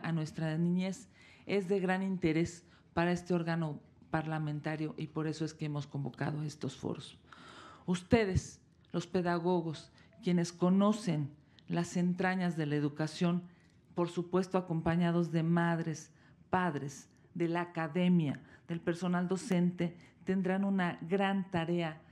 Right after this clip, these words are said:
de responder varias interrogantes, y la primera es,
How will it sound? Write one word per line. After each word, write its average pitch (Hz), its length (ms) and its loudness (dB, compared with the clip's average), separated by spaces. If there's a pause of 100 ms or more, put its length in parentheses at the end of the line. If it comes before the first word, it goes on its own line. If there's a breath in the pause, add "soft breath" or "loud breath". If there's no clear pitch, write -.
(180 loud breath)
de 175 180 6
responder 165 800 4 (400 loud breath)
varias 175 580 -2 (100)
interrogantes, 156 1080 -2
y 156 80 -4
la 151 160 -4
primera 160 520 -2
es, - 260 -8